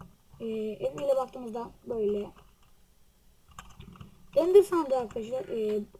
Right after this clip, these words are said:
burada göstereceğim biraz. E, bakın böyle. E'ye bastığımızda böyle. Sandıklarda böyle. Dediğim gibi arkadaşlar bunun, e, indirme linkini açıklama kısmına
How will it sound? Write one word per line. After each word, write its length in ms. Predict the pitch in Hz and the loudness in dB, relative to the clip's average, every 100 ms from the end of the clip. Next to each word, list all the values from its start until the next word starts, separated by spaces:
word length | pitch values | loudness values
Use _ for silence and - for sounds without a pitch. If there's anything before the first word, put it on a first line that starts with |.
| - | -6
burada 300 | 254 240 220 | -4 -2 -4
göstereceğim 500 | 208 220 233 220 214 | -4 -6 -6 -8 -6
biraz. 400 | 202 196 - 262 | -6 -6 0 0
E, 20 | |
bakın 320 | 233 262 254 | 0 -6 0
böyle. 520 | 269 247 226 220 214 - | 4 4 2 -2 -4 -6
E'ye 300 | 240 277 277 | -2 0 0
bastığımızda 460 | 262 - 220 208 | -2 -4 -6 -4
böyle. 340 | 233 254 262 277 - - - | -2 0 -2 -4 -14 -20 -8
Sandıklarda 840 | - 294 285 269 240 233 254 285 - 240 | 0 0 0 -4 -4 -2 -2 -4 -8 -12
böyle. 600 | 214 220 233 214 214 294 - - - - - - | -4 -2 0 -2 -4 -8 -14 -20 -20 -20 -20 -10
Dediğim 300 | 233 330 359 | -4 0 0
gibi 100 | 339 | 0
arkadaşlar 340 | 302 349 302 | 0 -2 -2
bunun, 340 | 285 349 370 349 | 0 0 0 4
e, 440 | 277 262 262 254 - | 6 8 8 6 2
indirme 340 | 285 339 349 | -6 -6 -6
linkini 300 | 330 311 320 | -6 -6 -6
açıklama 400 | 302 311 302 285 | -6 -6 -6 -6
kısmına 320 | - 240 202 | -10 -12 -12